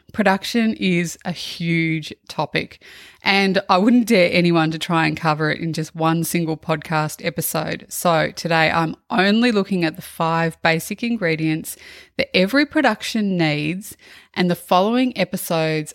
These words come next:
after this one will go deeper into many other topics, including what gear I use, how I crew my shoots, call sheets,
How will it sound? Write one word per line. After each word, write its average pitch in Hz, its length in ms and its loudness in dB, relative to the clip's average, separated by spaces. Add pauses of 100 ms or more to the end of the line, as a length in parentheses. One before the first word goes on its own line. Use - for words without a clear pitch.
after 226 360 0
this 160 260 -2
one 160 340 2 (400)
will 185 120 2
go 175 220 4
deeper 220 340 0
into 196 320 0
many 190 560 2
other 175 260 2
topics, - 520 -4
including 160 600 0
what 147 260 -4
gear 226 280 2
I 208 100 4
use, 185 540 0
how 160 360 0
I 151 100 2
crew 160 240 -2
my 151 140 -2
shoots, 277 560 -2 (420)
call 165 260 2
sheets, 165 560 -2